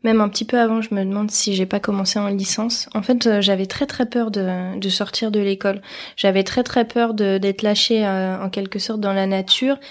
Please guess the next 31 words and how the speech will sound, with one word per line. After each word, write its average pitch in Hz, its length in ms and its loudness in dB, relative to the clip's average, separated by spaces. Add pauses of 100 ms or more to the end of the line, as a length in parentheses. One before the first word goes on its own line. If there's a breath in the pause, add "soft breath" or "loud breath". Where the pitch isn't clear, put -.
(120 loud breath)
et 220 100 2
de 214 120 4
pas 214 160 -2
pouvoir, 220 460 0
euh, 208 160 0
subvenir 214 600 2
à 208 60 2
mes 202 140 0
besoins. 208 420 0 (440 loud breath)
Donc, 214 360 2
euh, 202 200 0
je 196 120 0
me 208 80 4
suis 208 220 -2
dit 233 160 0
que, 226 140 -2
euh, 190 460 -2 (680)
il 247 60 4
y - 20 6
avait 214 140 4
un 208 100 4
moment 214 300 4
où 208 400 2
il 208 140 -4
va 196 120 -2
falloir 190 360 -6
que 190 160 -10
je 190 120 -10
me 180 120 -6
bouge, 233 340 -6
quoi. 233 300 -2